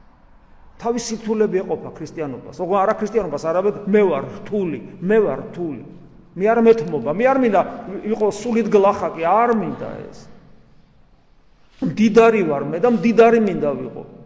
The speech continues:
როგორ ვარ გლახაკი, როცა მდიდარი ვარ, ამდენი ნიჭები მაქვს, ამდენი ღირსებები მაქვს. გესმით პრობლემა რაში? მაგრამ თუ ჩვენ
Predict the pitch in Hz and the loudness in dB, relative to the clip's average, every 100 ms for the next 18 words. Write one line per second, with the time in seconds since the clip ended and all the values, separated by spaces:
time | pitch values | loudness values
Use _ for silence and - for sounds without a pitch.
0 | - _ _ - 196 262 269 196 - 175 | -20 _ _ -4 4 8 8 6 4 4
1 | 185 185 170 156 165 175 208 196 180 226 | 4 2 -6 -6 -4 -2 -2 -4 4 4
2 | 208 170 147 180 185 208 208 214 214 220 | 4 2 0 0 2 2 2 0 0 -2
3 | 185 175 135 - 170 185 202 190 156 185 | -2 -6 -8 -6 -4 -2 -2 -4 -6 -10
4 | - 233 214 208 165 - 113 - - - | -2 2 2 0 -2 -8 -14 -18 -20 -20
5 | - _ - 220 254 - 196 170 165 139 | -20 _ -2 -2 -2 -4 -4 -4 -6 -8
6 | 120 117 - - - - - - - - | -10 -16 -20 -20 -20 -20 -20 -20 -20 -20
7 | - - _ - - - - - - _ | -20 -20 _ -20 -20 -20 -20 -20 -20 _
8 | - _ - - - _ _ _ 160 156 | -20 _ -20 -20 -20 _ _ _ -8 -6
9 | 185 - - - - - - - - - | -6 -8 -16 -20 -20 -20 -20 -20 -20 -20
10 | - 156 170 160 | -18 -12 -8 -8